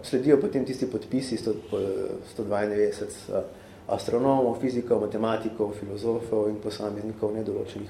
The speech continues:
poklicev, med njimi osemnajst Nobelovih nagrajencev. A, nato pa sle-, sledita dva sestavka, ki podrobneje razložita primer astrologije. Kar naprej.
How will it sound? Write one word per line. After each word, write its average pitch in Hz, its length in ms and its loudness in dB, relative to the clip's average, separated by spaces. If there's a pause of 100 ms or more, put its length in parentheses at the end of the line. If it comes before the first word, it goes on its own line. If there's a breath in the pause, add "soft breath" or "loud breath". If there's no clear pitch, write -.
poklicev, 180 500 2
med 120 120 2
njimi 139 200 4
osemnajst 113 420 -2 (440 loud breath)
Nobelovih 107 500 2
nagrajencev. 147 640 8 (1000 loud breath)
A, 160 200 10
nato 190 340 12
pa 190 140 8
sle-, 165 400 4
sledita 160 400 6
dva 151 240 10
sestavka, 160 640 10 (220)
ki 156 100 6 (160)
podrobneje 135 560 8
razložita 117 340 2
primer 107 380 6
astrologije. 107 640 0 (360)
Kar 101 120 0
naprej. 95 320 -2